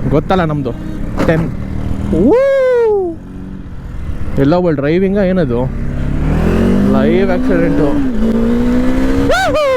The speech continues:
ಗುರು, ಯಾವತ್ತೂ ನನ್ನ ಗಾಡಿ ನನ್ನ ಗಾಡಿನಪ್ಪ. ಎಕ್ಸಾಸ್ಟ್ ಇಲ್ಲೇ ಇಲ್ಲದೆ ಹೋಗ್ಲಿ,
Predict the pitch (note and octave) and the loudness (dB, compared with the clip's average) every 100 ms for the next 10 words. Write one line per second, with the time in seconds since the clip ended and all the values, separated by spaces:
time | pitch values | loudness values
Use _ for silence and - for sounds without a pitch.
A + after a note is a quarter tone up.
0 | A#4 G#4+ C#4+ - - - - B3 B3 B3+ | 2 0 0 -2 -2 0 2 2 2 2
1 | B3+ C4 - C4 - C4+ - - C4 C4+ | 2 2 0 0 0 0 0 0 0 0
2 | - - A3+ C#4+ D4 B3 G#3+ - - - | 2 2 2 2 2 2 2 0 0 0
3 | - - - - - - B3 C#3+ F3+ B3 | 0 2 0 0 0 0 2 2 0 0
4 | C4 C4 - G#3+ G#3 F3 F#3+ B3 A#3+ - | 0 0 2 0 2 2 2 2 2 2
5 | D3+ G#3+ G3+ F#3 F#3 D#3+ - C3+ - - | 2 2 2 0 2 2 2 2 2 2
6 | - - - - - - - - A#3 B3 | 0 0 2 2 2 2 2 2 2 2
7 | - A3+ A3+ A3 G#3+ B3+ B3+ G#3+ A3+ A3 | 2 2 0 0 2 2 2 2 2 2
8 | - D#3+ | 2 2